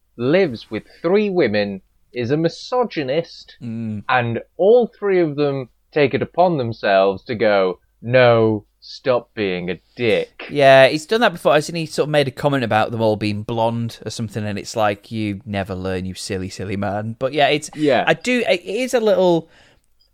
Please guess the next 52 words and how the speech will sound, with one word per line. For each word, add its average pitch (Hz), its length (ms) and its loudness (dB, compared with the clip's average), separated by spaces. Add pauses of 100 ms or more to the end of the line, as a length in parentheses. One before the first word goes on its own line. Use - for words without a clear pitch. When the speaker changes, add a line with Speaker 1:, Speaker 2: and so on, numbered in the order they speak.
(140)
Speaker 2:
I, 139 160 -6
I 120 100 -10
hate 190 280 -4
sort 156 140 -6
of, 151 40 -10
like, 143 180 -4
cheap - 260 -6
gags 123 280 0
in 120 100 -4
this 117 120 -4
sense 113 320 -8
of, 104 40 -12
like, 104 420 -4
um, 98 400 -6
especially - 440 -6 (400)
in 117 80 -6
sense 110 220 -2
of 101 80 -10
Salem 104 400 0
being 101 240 -2
a - 20 -6
misogynist 95 640 -8
and 98 100 -12
stuff, - 300 -10
you 95 60 -10
know, 95 100 -8
there's, 95 200 -14
there's 95 180 -18
a 92 60 -16
time 98 260 -8
and 95 80 -14
place 98 260 -8
for 101 140 -8
it. - 120 -6 (280)
Unfortunately, 127 500 2
we 107 160 -2
are 113 140 4
still 110 260 -6
in 120 80 -2
that 123 160 -8
time 120 240 -4
and 120 80 -4
place 120 240 -2
for 123 140 0
it, - 100 -4 (360)
um, 117 520 2
in 104 680 -8
time 110 280 -6
scale 101 320 -4
wise. 95 340 -8 (340)
Um, 120 360 0 (380)
but - 400 0